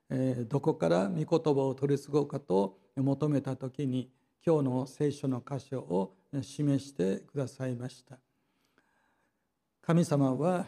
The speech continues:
私たち一人一人に大切な人たちを委ねてくださいました。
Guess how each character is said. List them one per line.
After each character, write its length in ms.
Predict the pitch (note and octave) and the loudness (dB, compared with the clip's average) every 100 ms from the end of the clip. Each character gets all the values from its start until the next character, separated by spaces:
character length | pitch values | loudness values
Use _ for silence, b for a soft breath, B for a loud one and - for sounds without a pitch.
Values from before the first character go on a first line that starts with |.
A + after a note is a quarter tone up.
| - | -8
私 320 | C3 C3 D3 | -6 -2 0
た 100 | D3 | -2
ち 140 | C#3 A#2+ | -2 -6
一 120 | - D#3+ | -4 -2
人 40 | D#3 | -2
一 60 | D3+ G#3 | 0 -2
人 160 | G3 C3+ | 0 -4
に 200 | A2 - _ _ - | -6 -12 _ _ -4
大 220 | D3+ C#3 | -2 0
切 300 | C#3 B2+ B2+ | -2 -6 -4
な 140 | C3+ | -4
人 220 | C3 - | -4 -4
た 160 | F#3+ F#3 | -4 -4
ち 140 | - | -2
を 80 | E3+ | 0
委 120 | G3+ | 0
ね 160 | D#3 D3 | 0 -2
て 180 | C3 C3+ | -2 -6
く 120 | - | -8
だ 140 | B2+ A#2+ | -8 -8
さ 180 | C3+ | -6
い 60 | B2+ | -4
ま 160 | B2 A#2+ | -6 -8
し 140 | - | -16
た。 120 | - | -20